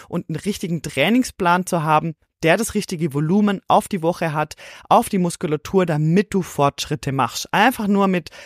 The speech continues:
ein bisschen Krafttraining ist nicht gemacht, sondern ein gescheiter Trainingsplan ist hier wirklich sehr, sehr entscheidend. Ja, also drei bis viermal die Woche Krafttraining mit einem richtig guten Trainingsplan, in dem ich mich steigern kann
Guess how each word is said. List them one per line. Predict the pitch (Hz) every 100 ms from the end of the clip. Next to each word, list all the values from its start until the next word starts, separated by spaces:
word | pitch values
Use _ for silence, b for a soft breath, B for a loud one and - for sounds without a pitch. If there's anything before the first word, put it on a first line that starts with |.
| B
ein | 147
bisschen | 196 190
Krafttraining | 175 151 156 170 156 151
ist | 147 -
nicht | 160
gemacht, | - 147 160 -
sondern | 156 151 147 B B
ein | - 147
gescheiter | - 190 156 185
Trainingsplan | 151 151 160 160 - 139 143
ist | 131 -
hier | - 165 156 - B
wirklich | - 143 156 -
sehr, | - 143 139 135
sehr | - 123 117 -
entscheidend. | 131 123 - 113 143 170 - - -
Ja, | 107
also | - 147 151 151 B B B
drei | 156 175
bis | 226 -
viermal | 240 202
die | 196
Woche | 147 151
Krafttraining | - 180 180 - 170 170 170 147
mit |
einem | - 143
richtig | - 170 175 -
guten | 151 120
Trainingsplan, | 135 143 147 - 143 -
in | 147 131
dem | 208
ich | 240
mich | 226 -
steigern | 175 170 170 170
kann | - 160